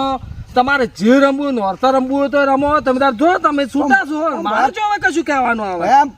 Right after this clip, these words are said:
Speaker 2: પાછા હાલવાનું કીધું છે તો બે દાડા ચેડ અમે આ હિસાબ આવશે એટલે હું પાછા હાલી જાય.
Speaker 1: શાના પૈસા?
Speaker 2: ઓહો, પાંચસો રૂપિયા
Speaker 1: તો
Speaker 2: જોઈએ.
Speaker 1: લઈ આવો ચોક જઈને. ભયા ફાલ શું લેવા આવો? ભયાનું હારું વિચારવું નહીં ને લગી રે પેલું.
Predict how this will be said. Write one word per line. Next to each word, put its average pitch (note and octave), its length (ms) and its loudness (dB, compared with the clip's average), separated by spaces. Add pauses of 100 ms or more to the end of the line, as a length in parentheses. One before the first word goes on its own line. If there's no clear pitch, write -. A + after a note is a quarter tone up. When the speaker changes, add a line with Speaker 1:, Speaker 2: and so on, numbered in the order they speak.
Speaker 2:
પાછા F3+ 400 -4
હાલવાનું A3+ 340 -2
કીધું D#3 260 -10
છે B3 200 0
તો B3 100 0
બે A3+ 200 -2
દાડા A3+ 240 2
ચેડ A3 240 -4
અમે A3+ 220 -4
આ G#3+ 60 0
હિસાબ F#3+ 400 -2
આવશે G#3 260 0
એટલે F3 180 -8
હું G#3+ 140 -8
પાછા A#3+ 320 -2
હાલી E3+ 260 -2
જાય. A2 240 -14 (120)
Speaker 1:
શાના A3+ 260 0
પૈસા? C4 440 0 (480)
Speaker 2:
ઓહો, G3 320 -6
પાંચસો F#3+ 400 -6
રૂપિયા F3 320 -6
Speaker 1:
તો - 100 -6
Speaker 2:
જોઈએ. G3+ 160 0
Speaker 1:
લઈ A3+ 120 2
આવો F4+ 200 2
ચોક E4+ 200 -6
જઈને. B3+ 340 0
ભયા G#3 260 0
ફાલ C#4 200 0
શું F4 100 0
લેવા E4+ 280 2
આવો? B3+ 200 -2
ભયાનું G3+ 420 -2
હારું B3 260 -2
વિચારવું B3+ 360 -2
નહીં C4 220 4
ને C4 100 4
લગી B3 180 -2
રે C4 100 2
પેલું. C4 300 -2